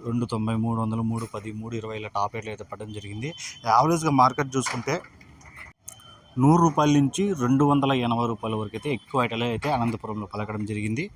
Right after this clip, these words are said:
ఇంకా ఏమంటే ఎక్కువ డ్యామేజ్ ఉండే కాయ ఈ పొడికాయలు, ఎక్కువ ఉజీలు,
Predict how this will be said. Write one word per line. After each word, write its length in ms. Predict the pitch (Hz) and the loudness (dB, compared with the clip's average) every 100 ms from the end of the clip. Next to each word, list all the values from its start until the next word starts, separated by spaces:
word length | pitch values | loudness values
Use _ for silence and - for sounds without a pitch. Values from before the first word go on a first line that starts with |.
| - _ - _ _ - | -20 _ -20 _ _ -14
ఇంకా 180 | 90 113 | -4 0
ఏమంటే 640 | 117 147 156 156 170 170 - 131 | 2 4 4 4 2 0 0 0
ఎక్కువ 520 | 131 - 160 165 165 151 | 0 -2 2 6 6 6
డ్యామేజ్ 340 | 139 143 147 | 4 6 4
ఉండే 140 | 143 131 | 4 2
కాయ 140 | 143 | 2
ఈ 180 | 147 131 - | 4 2 2
పొడికాయలు, 580 | 131 131 135 131 135 - - | 0 2 4 4 4 2 0
ఎక్కువ 280 | - 127 127 123 117 113 113 113 113 120 | 2 2 4 6 8 8 8 6 4 0
ఉజీలు, 420 | 123 - 127 123 | -2 -2 -2 -4